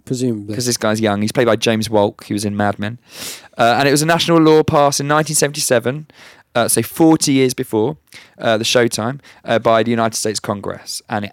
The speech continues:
Speaker 2: outlawed costumed adventuring. <laughs>
Speaker 1: Adventuring.
Speaker 2: Adventuring. Uh, so, yeah, like, it made, you know how vigilantism, master vigilantism is illegal now in this world.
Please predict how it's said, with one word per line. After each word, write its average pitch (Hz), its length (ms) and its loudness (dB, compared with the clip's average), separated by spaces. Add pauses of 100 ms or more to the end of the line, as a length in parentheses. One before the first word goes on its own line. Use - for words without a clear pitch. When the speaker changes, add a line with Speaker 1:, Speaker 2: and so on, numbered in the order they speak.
Speaker 2:
outlawed 123 600 -2
costumed 143 520 -10
adventuring. 110 840 -8 (720)
<laughs> - 80 -14 (540)
Speaker 1:
Adventuring. 123 640 -6 (120)
Speaker 2:
Adventuring. 117 840 -4 (180)
Uh, 127 220 2
so, 139 200 2
yeah, 147 340 4
like, 113 400 -2 (120)
it 117 160 -6
made, 120 480 -4
you 127 140 -6
know 110 180 0
how 104 160 0
vigilantism, 107 720 -4
master 104 340 -4
vigilantism 101 560 -8
is 98 220 -8
illegal 110 540 -2
now 104 240 -6
in 98 60 -10
this 104 180 -12
world. 107 320 -8